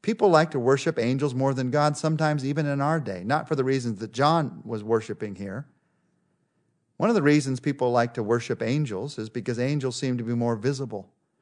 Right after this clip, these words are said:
They're doing works that maybe I can see better than the works of God, God the Father, who is hidden sometimes in glory.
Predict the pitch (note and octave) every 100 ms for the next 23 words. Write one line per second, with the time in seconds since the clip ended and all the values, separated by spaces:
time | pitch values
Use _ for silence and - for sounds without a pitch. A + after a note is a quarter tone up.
0 | _ _ _ _ _ _ _ _ _ -
1 | B2+ C3+ A#2 - - - - A#2 F3 F3
2 | C3+ D3+ D#3 D3 - C#3 C#3 D3 C3+ C3+
3 | C3 - - G3+ F3+ C#3 C3+ B2+ B2+ C3
4 | B2+ A#2+ C3 B2+ - A2+ C3 D3+ B2 G2+
5 | C3 B2+ A#2+ - D3+ C#3+ B2 A2+ B2 A#2+
6 | A#2 - - _ _ _ F3+ E3+ C#3+ B2
7 | B2 B2 A#2+ A#2+ A#2 A#2 B2+ C3+ B2 A2